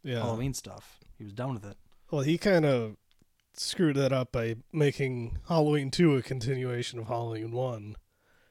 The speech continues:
Speaker 1: If you wanna do an anthology, he shoulda just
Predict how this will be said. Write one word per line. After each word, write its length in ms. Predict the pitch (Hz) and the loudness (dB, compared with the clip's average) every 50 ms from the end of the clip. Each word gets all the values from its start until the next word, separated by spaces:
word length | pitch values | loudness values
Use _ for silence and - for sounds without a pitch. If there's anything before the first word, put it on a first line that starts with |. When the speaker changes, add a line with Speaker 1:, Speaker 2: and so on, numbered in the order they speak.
| _ _ _ _ _ _ _ _ _ _ - | _ _ _ _ _ _ _ _ _ _ -12
Speaker 1:
If 160 | 135 120 - | -10 -4 -2
you 100 | 139 143 | 0 0
wanna 200 | 143 139 139 131 | 2 2 2 2
do 200 | 127 127 127 123 | 2 0 0 0
an 60 | 117 | 0
anthology, 720 | 113 110 110 - - 120 120 123 131 127 117 113 113 110 | -2 -4 -6 -6 -4 -4 -2 -2 -2 -4 -4 -4 -6 -6
he 80 | 113 110 | -6 -8
shoulda 240 | 104 - 117 113 113 | -8 -10 -10 -10 -10
just 460 | 110 113 110 104 110 - - - - | -10 -10 -10 -10 -10 -12 -14 -16 -18